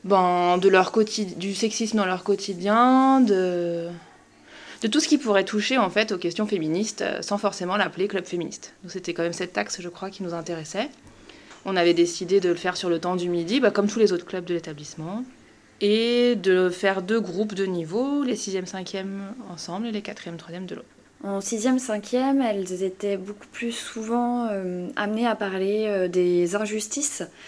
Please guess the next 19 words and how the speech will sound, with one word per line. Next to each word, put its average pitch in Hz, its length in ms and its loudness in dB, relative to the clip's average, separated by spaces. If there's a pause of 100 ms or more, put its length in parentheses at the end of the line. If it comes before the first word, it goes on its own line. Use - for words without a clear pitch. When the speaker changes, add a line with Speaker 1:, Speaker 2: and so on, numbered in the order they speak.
(240)
Speaker 2:
euh, 175 80 -4
sexistes 208 500 -4
qu'elles 185 160 -2
pouvaient 180 260 -2
subir, 214 560 0
euh, 170 280 -2 (400)
dans 185 100 2
la 180 140 2
cour, 254 920 4
euh, 165 480 4
dans 165 100 -4
leur 160 180 -6
famille, 208 760 -2
euh, 156 440 -4
expliquer 170 520 -2
que, 160 320 -4
par 160 120 -4
exemple, 175 500 -2
on, 165 760 -2